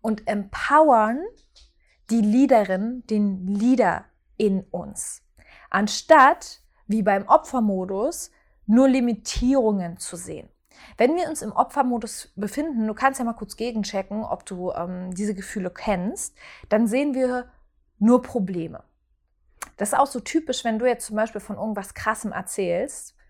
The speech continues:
ähm, oder reicht, „Hey, ich mach mich jetzt selbstständig.“ Und dann sitzen Leute vor dir, „Aber.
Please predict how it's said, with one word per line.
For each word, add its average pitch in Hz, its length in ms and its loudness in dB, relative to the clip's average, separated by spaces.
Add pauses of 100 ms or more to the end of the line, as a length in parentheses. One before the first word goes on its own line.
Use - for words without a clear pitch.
(340)
ähm, 185 480 0
oder 196 200 0 (300)
reicht, - 400 -6 (520)
„Hey, 269 200 6
ich 262 100 0
mach 240 120 0
mich 226 120 -2
jetzt 202 140 -8
selbstständig.“ 214 720 -4 (560)
Und 208 100 2
dann 220 320 0
sitzen 220 300 -8
Leute 233 240 0
vor 226 180 -2
dir, 208 320 -4
„Aber. 175 480 4